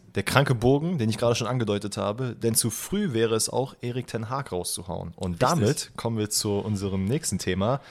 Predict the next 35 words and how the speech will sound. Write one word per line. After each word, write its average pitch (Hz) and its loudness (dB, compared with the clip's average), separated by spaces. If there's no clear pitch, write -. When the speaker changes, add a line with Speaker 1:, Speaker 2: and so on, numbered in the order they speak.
Speaker 1:
nämlich 131 4
dass 117 4
Manchester 147 2
United 127 0
wohl 120 0
der 104 -2
absolute 135 0
größte 147 2
Katastrophenverein - 0
gerade, 101 2
äh, 101 0
im 95 -4
Weltfußball 98 2
ist. 127 0
Und 113 4
also 107 2
ich 110 0
habe 113 4
heute 156 6
so 110 2
viele 175 2
Benachrichtigungen 123 0
bekommen, 85 -6
wen 113 2
die 165 4
alles 190 2
holen 117 0
wollen, 87 0
ne? 104 2
Also 110 2
Shopping 143 2
Queen 160 2
kann 147 2
er 135 2
einpacken. 98 -2